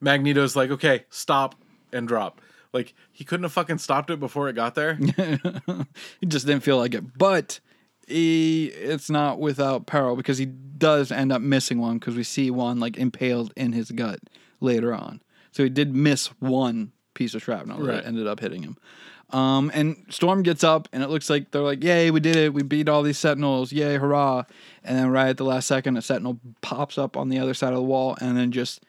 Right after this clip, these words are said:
Speaker 2: stabs Storm right in the gut, killing Storm instantly. She, they throw, it throws her off the side of the cliff. We see her body just tumbling to the ground, and then a bunch of Sentinels just come up over the wall and
Speaker 1: Everybody's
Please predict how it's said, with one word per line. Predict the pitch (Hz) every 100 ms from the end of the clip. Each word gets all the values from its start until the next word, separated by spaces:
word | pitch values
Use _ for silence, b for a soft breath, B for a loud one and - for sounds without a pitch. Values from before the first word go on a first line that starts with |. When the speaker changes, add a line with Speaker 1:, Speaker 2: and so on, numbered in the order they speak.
| b
Speaker 2:
stabs | - - 143 127 127 -
Storm | - 127 120 120
right | 120 107
in | 101
the | 110
gut, | 110 - - _ b b b b -
killing | 143 127 117
Storm | 135 123
instantly. | 123 120 120 113
She, | - -
they | 131 123
throw, | 117 - 131
it | - 127 -
throws | - 143 139 127
her | 139 131 123 b b b
off | 127 127
the | -
side | - 123
of |
the | 120
cliff. | - 151 135 -
We |
see | 120 131 123
her | 123
body | 120 120 120
just | 113 -
tumbling | - 117 113 113
to | 113
the | 117
ground, | 135 139 131 131 B B B
and | 117
then | 123 127
a | 110
bunch | 135 139 139 131
of |
Sentinels | - 127 110 113 113
just | - 123
come | 135 123
up | 110 _
over | 139 135
the | 131
wall | 127 127 123 123 - b b _ -
and | 139
Speaker 1:
Everybody's | 123 131